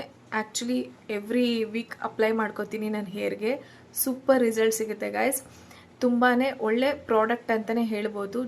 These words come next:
just ಒಂದು ಕರಿಬೇವಿನ ಸೊಪ್ಪು ಒಗ್ಗರಣೆಗೆ ಯೂಸ್ ಮಾಡ್ಕೊಳ್ತಾ ಇದ್ವಿ, ಅಂಥದ್ದು ನಮ್ಮ ಹೇರ್ನ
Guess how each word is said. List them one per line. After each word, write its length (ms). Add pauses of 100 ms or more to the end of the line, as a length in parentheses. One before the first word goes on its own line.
(100)
just 200 (120)
ಒಂದು 200
ಕರಿಬೇವಿನ 400
ಸೊಪ್ಪು 300
ಒಗ್ಗರಣೆಗೆ 520
ಯೂಸ್ 200
ಮಾಡ್ಕೊಳ್ತಾ 520
ಇದ್ವಿ, 220 (440)
ಅಂಥದ್ದು 540 (120)
ನಮ್ಮ 160 (100)
ಹೇರ್ನ 300